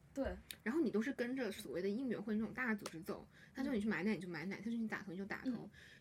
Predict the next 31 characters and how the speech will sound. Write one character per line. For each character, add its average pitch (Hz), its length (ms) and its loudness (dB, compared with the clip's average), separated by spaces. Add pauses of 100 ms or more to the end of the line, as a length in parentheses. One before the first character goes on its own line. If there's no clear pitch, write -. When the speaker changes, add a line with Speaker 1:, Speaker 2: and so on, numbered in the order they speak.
(100)
Speaker 2:
你 254 40 0
好 226 100 2
像 190 80 2
被 247 120 4
一 233 40 2
个 240 80 0
饭 247 260 2
圈 208 160 2
这 208 80 0
个 - 20 0
东 196 80 0
西 196 80 0
控 220 240 -2
制 208 60 2
了 196 80 2
你 165 60 -2
的 160 80 -6
情 - 200 -10
感 175 160 -6
和 175 80 -10
思 - 160 -8
想， 180 140 -8 (240)
Speaker 1:
嗯。 247 80 -10
Speaker 2:
但 320 80 4
是 302 180 4 (1000)
我 269 100 4
们 220 100 10
真 285 120 6
的 349 40 8
还 208 200 4
好。 240 240 6